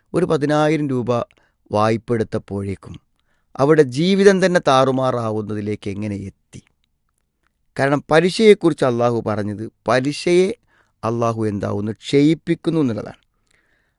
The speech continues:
അതായത് അതിനെ, ആ സമ്പത്തിനെ, പലിശയിലേക്ക് വരുന്ന സമ്പത്തിനെ അള്ളാഹു ഇല്ലാതാക്കും, അല്ലെങ്കിൽ ആ സമ്പത്തിൻ്റെ ബർക്കത്ത്, അതാണല്ലോ ഏറ്റവും പ്രധാനം.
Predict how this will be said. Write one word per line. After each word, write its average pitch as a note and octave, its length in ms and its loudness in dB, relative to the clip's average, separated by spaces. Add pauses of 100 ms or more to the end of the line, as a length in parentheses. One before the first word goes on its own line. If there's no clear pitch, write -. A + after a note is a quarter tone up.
(140)
അതായത് E3+ 520 10 (480)
അതിനെ, A3+ 380 4 (160)
ആ G3+ 140 8 (180)
സമ്പത്തിനെ, E3 880 0 (440)
പലിശയിലേക്ക് G#3 680 6
വരുന്ന D#3 240 4
സമ്പത്തിനെ C3+ 460 0
അള്ളാഹു A#2+ 340 0
ഇല്ലാതാക്കും, A#2+ 720 -2 (1000)
അല്ലെങ്കിൽ C#3+ 320 2
ആ C3+ 60 2
സമ്പത്തിൻ്റെ B2 680 -2 (260)
ബർക്കത്ത്, A#2 640 -2 (200)
അതാണല്ലോ D#3+ 360 0
ഏറ്റവും B2+ 260 -2
പ്രധാനം. - 380 -12